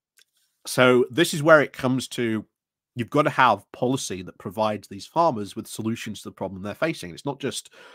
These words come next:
um, sort of in Europe, but again, they're having a very different <laughs> fight, as you can see now, with sort of the very, very powerful farming lobbies. Whereas in the U K, you've got farmers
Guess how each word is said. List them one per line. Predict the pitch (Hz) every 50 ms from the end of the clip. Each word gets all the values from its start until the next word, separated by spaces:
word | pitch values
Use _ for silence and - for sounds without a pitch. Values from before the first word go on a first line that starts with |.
| - _ -
um, | - 117 110 107 104 104 101 101 98 98 95 _ _ _ _ _ _ _ _ _ _ _ _ _ _ -
sort | - - 127 -
of | 104 107 -
in | 110 104 95
Europe, | 98 131 180 196 113 107 107 - _ -
but | 120 110 - _ -
again, | - - - 143 127 107 101 95 _ _ _ _ _ _ -
they're | 107 101 135 131 120
having | 131 143 120 117 110
a | -
very | 113 104 98
different | 92 90 131 - - 127 117 -
<laughs> |
fight, | - - - 98 95
as | 113 117
you | 117 107
can | - - 107
see | - - 117 101
now, | 104 123 123 117 104
with | 98 98 92 _ _ _ _ _ -
sort | - - 127 -
of | 104
the | 107 101
very, | 95 101 101 113 120 117 113 110 104
very | 98 107 104 98
powerful | - - 98 104 101 - - 101 92
farming | - - 127 156 170 131 107 101
lobbies. | 92 92 87 92 95 98 - - _ _ _ _ _ -
Whereas | 120 117 123 117 110 110
in | 113
the | 110 107
U | 117 135 131
K, | 131 - - 180 196 151 117 104 104 - _ _ _ _ _ _ _ _ _ _ _
you've | - 117 131 123 113 -
got | - 135 127 123 123 - _ _ _ _ _ _ _ _ _ _ _ _ _ _ _ _ _ _ -
farmers | - 131 135 151 135 117 113 104 -